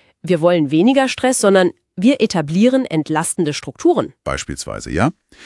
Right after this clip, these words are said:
Speaker 2: Es sollte zudem aktiv formuliert sein, was die Handlungsverantwortung betont.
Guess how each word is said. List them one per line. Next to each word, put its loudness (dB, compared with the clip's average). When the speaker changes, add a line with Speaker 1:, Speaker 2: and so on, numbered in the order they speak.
Speaker 2:
Es -4
sollte 0
zudem 0
aktiv -6
formuliert -2
sein, -2
was -2
die -4
Handlungsverantwortung -2
betont. -14